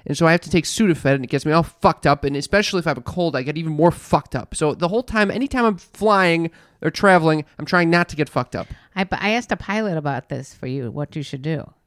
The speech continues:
Speaker 2: And you know what he told me?
Speaker 1: What? You're fucked?
Speaker 2: No, he said there's something you can do, and I forgot. Oh, equalize your ears.
Speaker 1: Oh, I didn't know I should equalize my fucking ears.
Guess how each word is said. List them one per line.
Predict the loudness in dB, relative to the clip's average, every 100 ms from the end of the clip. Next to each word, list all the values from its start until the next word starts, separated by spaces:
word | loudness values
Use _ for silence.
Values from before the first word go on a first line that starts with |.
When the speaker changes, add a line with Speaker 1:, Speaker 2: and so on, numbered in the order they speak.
| _ _ _ _ -12
Speaker 2:
And | -10
you |
know | -6
what | -6
he |
told | -6 -6 -6
me? | -8 -10 -10
Speaker 1:
What? | -10 -10 -16 _ _ _ _ -10
You're | -8
fucked? | -4 -6 -8 _ _ _ _ _ _ -10
Speaker 2:
No, | -6 -6
he | -6 -10
said | -10 -8
there's | -8
something | -8 -8 -8
you | -8
can | -8
do, | -8
and | -8
I |
forgot. | -10 -12 -14 -16 -16 -4
Oh, | 0 0
equalize | -2 -2 -2 -2
your | -4
ears. | -6 -8 -8 -16 -20 _ _ _ 4
Speaker 1:
Oh, | 8 10 10 8
I | 8 8
didn't | 8 6
know | 6
I | 6
should | 4 -2 -2
equalize | -4 0 4 4 4
my | 2
fucking | 2 0 2 -2
ears. | 4 6 4 0 -12